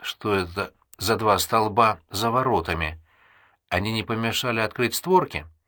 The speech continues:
и царские ратники увидели привязанных к столбам служивых татар — Баймака и Агиша. Они были избиты в кровь, под ногами охапки сена, поверх валежник, дрова, куски брёвен, досок,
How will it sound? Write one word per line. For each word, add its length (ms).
и 160
царские 480
ратники 600
увидели 480
привязанных 600
к 40
столбам 580
служивых 600
татар — 480
Баймака 600
и 40
Агиша. 600
Они 220
были 280
избиты 400
в 100
кровь, 340
под 140
ногами 400
охапки 440
сена, 500
поверх 380
валежник, 580
дрова, 540
куски 380
брёвен, 540
досок, 460